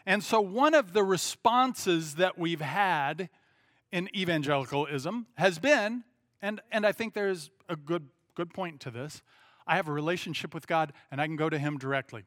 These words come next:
That's good. It's great. But also, the Word of God matters, and the Word of God has, uh, a, something to say about this matter of confession. And it says,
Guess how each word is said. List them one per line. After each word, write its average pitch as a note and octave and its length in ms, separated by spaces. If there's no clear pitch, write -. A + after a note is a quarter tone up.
That's D#3 200
good. B2+ 200
It's - 100
great. C3 240
But D#3+ 100
also, F3+ 480
the D3+ 60
Word F3 160
of D3+ 120
God D#3+ 240
matters, D3+ 560
and D#3+ 180
the D#3+ 60
Word F3+ 160
of D#3+ 100
God E3+ 340
has, D#3 400
uh, D#3 260
a, E3 120
something E3 440
to - 140
say D#3 560
about C#3+ 300
this D3+ 180
matter D3+ 460
of C3 180
confession. C3+ 720
And E3 80
it E3+ 60
says, E3+ 480